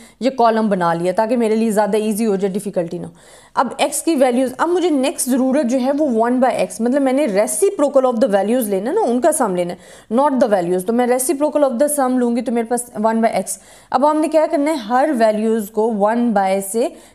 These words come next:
डिवाइड करते जाना है। अब देखो मैंने लिखा one by two, one by four, one by eight, जो वैल्यूज है उनका रेसिप्रोकल लिया,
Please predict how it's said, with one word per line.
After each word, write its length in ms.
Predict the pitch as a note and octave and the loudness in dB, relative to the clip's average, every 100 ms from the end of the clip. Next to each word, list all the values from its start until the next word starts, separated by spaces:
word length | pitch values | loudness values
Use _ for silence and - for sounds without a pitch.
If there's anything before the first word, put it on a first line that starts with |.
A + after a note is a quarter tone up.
| - | -4
डिवाइड 420 | G3 A#3 A3 G#3+ | 0 2 2 2
करते 240 | A3 F#3+ G3 | -2 -2 -2
जाना 260 | G3 F#3+ | 0 0
है। 100 | G3 | 0
अब 60 | G#3+ | 0
देखो 180 | A#3+ C4 | 0 0
मैंने 200 | B3+ B3 | 0 0
लिखा 180 | A#3+ | 0
one 120 | B3 A3 | 0 0
by 220 | A3+ A#3 | 0 0
two, 260 | B3 B3 | 0 0
one 180 | B3 A3+ | -2 0
by 200 | G#3+ A#3+ | 0 2
four, 300 | A#3+ A#3+ A#3 | 2 0 0
one 180 | A3+ G#3 | -2 0
by 80 | A3 | 0
eight, 320 | A3 G3+ F#3 | 0 0 -2
जो 220 | F3+ G#3 | -2 -4
वैल्यूज 500 | G3+ G#3+ G#3+ A#3 D4+ | 0 0 0 0 2
है 120 | A3+ | 2
उनका 220 | A#3 A3 A3+ | 0 0 0
रेसिप्रोकल 640 | G#3 G#3+ C#4 A#3+ A#3 A3+ | 0 -2 -2 -2 0 0
लिया, 240 | G#3 G#3+ | 0 -2